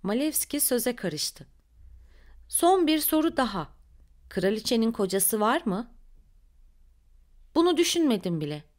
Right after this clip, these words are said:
Yok, kocasına ne gerek var?" Malevski, "Öyle ya," dedi. "Kocasına ne gerek var?" Fransızcası hiç de iyi olmayan Maydanov karıştı söze. "Sessiz olun."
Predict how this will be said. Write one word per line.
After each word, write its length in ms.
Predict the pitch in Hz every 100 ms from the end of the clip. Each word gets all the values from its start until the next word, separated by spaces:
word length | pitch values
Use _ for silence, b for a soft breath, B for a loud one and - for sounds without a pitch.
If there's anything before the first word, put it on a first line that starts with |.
| _ _ -
Yok, 280 | 349 277 - B B -
kocasına 440 | 330 254 240 -
ne 120 | 180
gerek 400 | 233 262 240 -
var?" 240 | 196 208 - - _ - _ _ - - -
Malevski, 720 | 185 220 226 - - 208 226 - - - - _ -
"Öyle 260 | 180 190
ya," 340 | 294 330 220 -
dedi. 300 | 180 170 151 - - -
"Kocasına 500 | - 175 180 - 190
ne 160 | 180 170
gerek 440 | 226 208 175 -
var?" 260 | 156 220 - - - - - - - _ _ _ _ _ _ _ _
Fransızcası 1000 | - 247 277 392 - 269 214 226 - 262 -
hiç 300 | 320 - -
de 120 | 226
iyi 180 | 226 226
olmayan 420 | 220 226 220 190
Maydanov 560 | 196 202 208 196 180 262 -
karıştı 460 | 269 240 - -
söze. 420 | 233 190 170 135 127 _ _ - _ _
"Sessiz 560 | - - 180 - 262 233
olun." 300 | 170 135